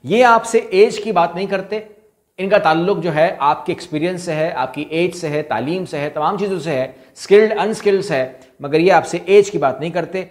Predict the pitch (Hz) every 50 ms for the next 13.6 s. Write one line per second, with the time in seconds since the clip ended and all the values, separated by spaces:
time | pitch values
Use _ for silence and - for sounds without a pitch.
0 | - 170 - - 180 170 156 139 - 180 165 160 160 160 - 165 135 131 123 -
1 | 104 104 123 120 127 135 - 170 175 147 165 180 180 170 170 170 - - - -
2 | - _ - - 160 208 233 240 214 190 185 - - - 214 220 220 - - 165
3 | 170 180 190 202 208 220 220 - - - 196 185 - - 214 208 - - - 165
4 | 165 160 151 120 101 101 98 - - 90 87 - 139 170 165 - - 170 151 135
5 | 135 147 151 147 175 175 180 - 175 165 - - - 156 156 139 123 123 135 127
6 | 196 185 - - - - - _ _ _ - 156 170 185 - - - 170 180 185
7 | 202 196 - 220 196 196 - - 165 143 170 175 156 214 220 208 202 190 190 196
8 | 196 190 170 151 160 156 156 - 160 165 160 170 - - 180 - 175 185 190 180
9 | 180 190 190 - - - - _ _ - 156 165 185 180 180 175 170 175 208 214
10 | 202 185 175 170 156 139 143 147 147 135 151 175 - 123 127 135 156 156 - -
11 | 170 143 131 160 190 208 180 160 160 147 139 135 143 147 151 170 170 - - -
12 | _ _ - 147 139 160 180 175 170 160 156 - - 175 165 - - 151 143 143
13 | 151 156 175 202 - - 196 214 220 214 - -